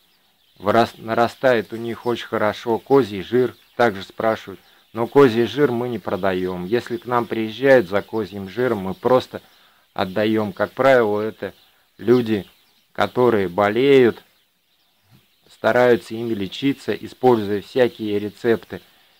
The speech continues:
И вот это, этот козий жир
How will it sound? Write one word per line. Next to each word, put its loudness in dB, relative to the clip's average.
И -4
вот 4
это, -2
этот -2
козий -2
жир -2